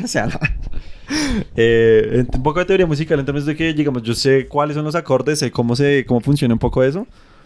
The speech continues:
pero, pues, realmente no tengo ni idea de progresión, de, pues, yo qué sé, si pasar de un do a un mi, si eso cambia, si eso realmente tiene algo que ver o algo por el estilo,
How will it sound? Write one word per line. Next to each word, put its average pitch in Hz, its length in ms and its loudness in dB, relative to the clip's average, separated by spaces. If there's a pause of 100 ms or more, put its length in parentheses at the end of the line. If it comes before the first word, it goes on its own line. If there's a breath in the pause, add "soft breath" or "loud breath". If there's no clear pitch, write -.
(160 soft breath)
pero, 143 200 2
pues, 131 140 0
realmente 117 360 2
no 110 80 2
tengo 123 160 0
ni 151 140 4
idea 123 120 4
de 113 80 2
progresión, 123 680 2
de, 113 420 2
pues, 107 100 -14
yo 113 100 -2
qué 113 100 -4
sé, 101 100 -4
si 98 80 -6
pasar 104 340 -2
de 104 120 -6
un 107 100 -2
do 131 160 4
a 156 60 2
un 165 180 -4
mi, 175 400 2
si 170 140 0
eso 147 180 0
cambia, 156 420 2
si 147 80 -2
eso 127 160 0
realmente 135 400 -2
tiene 131 220 0
algo 131 160 0
que 139 180 0
ver 110 200 4
o - 20 2
algo 110 180 0
por 117 140 -2
el 123 80 -2
estilo, 123 320 -6